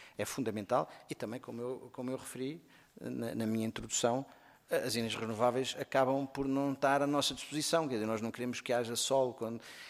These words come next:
ainda por cima, na altura de nós precisamos mais de eletricidade, como os senhores sabem que é a parte entre as seis e as dez da noite, já praticamente não há sol, e se não há vento é uma grande chatice. Portanto,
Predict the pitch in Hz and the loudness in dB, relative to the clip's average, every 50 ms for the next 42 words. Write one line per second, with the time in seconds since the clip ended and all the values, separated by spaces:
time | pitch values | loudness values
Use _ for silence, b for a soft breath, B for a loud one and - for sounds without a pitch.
0 | B - 123 120 117 117 - - 135 131 135 135 135 127 127 120 - 139 131 127 | B -6 -4 -2 -2 -2 -2 -2 0 0 0 0 0 0 -2 -2 0 0 0 0
1 | 120 117 127 131 127 127 - - 123 123 113 113 123 120 123 123 117 117 120 123 | 0 0 0 -2 -2 -2 -4 -4 -4 -4 -4 -2 -4 -2 -2 -2 -4 -4 -4 -4
2 | 117 - - 123 117 123 139 160 156 - - 147 123 - - - 123 113 - - | -4 -4 -6 -4 -4 -2 -2 -2 -2 -4 -8 -8 -8 -8 -8 -8 -8 -6 -2 0
3 | 120 113 107 113 107 - - 107 104 95 - B B B B B B - - - | 0 0 0 -2 -6 -6 -6 -6 -6 -6 -8 B B B B B B -12 -4 -2
4 | 113 110 107 - 110 107 - 113 104 - - - 113 107 101 95 110 107 104 101 | -2 -2 0 -2 -6 -6 -6 -6 -4 -4 -2 -2 -2 -2 -4 -6 -6 -8 -6 -6
5 | 110 117 107 107 117 117 123 131 127 - B B B B B B B _ - - | -6 -6 -4 -4 -4 -2 -2 -4 -4 -6 B B B B B B B _ -20 -20
6 | - - - 110 113 127 120 117 - - - 120 113 107 107 117 117 110 110 120 | -18 -14 -8 -2 0 2 2 2 0 -2 -4 -2 -2 -2 -6 -6 -6 -6 -6 -6
7 | 123 120 120 123 127 - - - 127 131 151 175 175 147 131 - - 120 131 127 | -6 -4 -2 -2 -2 -4 -2 0 0 0 0 0 -2 -4 -4 -4 -4 -4 -6 -4
8 | 127 127 127 127 113 113 131 139 139 - 147 143 127 113 113 117 117 113 - 117 | -4 -2 -2 -4 -4 -2 -4 -4 -4 -4 -4 -6 -4 -4 -4 -4 -4 -4 -6 -8
9 | 104 - - 92 87 - - - - 107 104 - - - | -8 -8 -10 -14 -14 -14 -16 -12 -12 -12 -12 -10 -14 -20